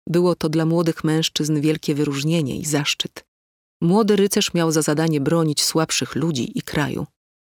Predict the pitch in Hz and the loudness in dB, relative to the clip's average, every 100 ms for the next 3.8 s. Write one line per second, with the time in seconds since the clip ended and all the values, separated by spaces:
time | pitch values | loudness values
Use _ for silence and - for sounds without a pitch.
0 | _ _ _ _ _ 170 190 180 170 196 | _ _ _ _ _ 0 2 2 4 4
1 | 196 156 160 156 - 175 151 - 151 170 | 2 2 2 0 0 0 -2 -2 0 2
2 | 165 143 - 151 151 147 - 170 151 - | 2 0 -2 -2 0 -2 0 -2 -2 -2
3 | - 143 131 143 - 185 131 | -2 -2 -4 -4 -2 -4 -4